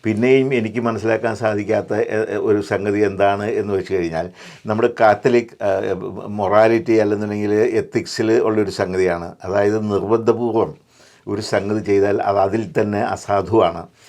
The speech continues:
ഒരു ഭാര്യയും ഭർത്താവും പരസ്പരം ഇഷ്ടമല്ലാതെ അവരെ നിർബന്ധിച്ച്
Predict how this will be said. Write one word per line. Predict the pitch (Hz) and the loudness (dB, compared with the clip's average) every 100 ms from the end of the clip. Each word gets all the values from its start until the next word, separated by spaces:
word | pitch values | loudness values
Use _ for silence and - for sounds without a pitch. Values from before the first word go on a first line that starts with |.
| - | -2
ഒരു | 113 120 104 | 2 2 4
ഭാര്യയും | 104 107 113 123 113 | 4 6 6 4 4
ഭർത്താവും | 107 - 107 113 | 0 0 0 0
പരസ്പരം | 104 101 101 - 113 117 | 0 0 -2 -2 -2 -2
ഇഷ്ടമല്ലാതെ | 101 - 123 107 101 95 92 - | -8 0 0 4 2 2 -2 -6
അവരെ | 92 101 | -6 -4
നിർബന്ധിച്ച് | 107 104 101 113 110 104 107 | -4 -4 -2 -2 -2 -6 -6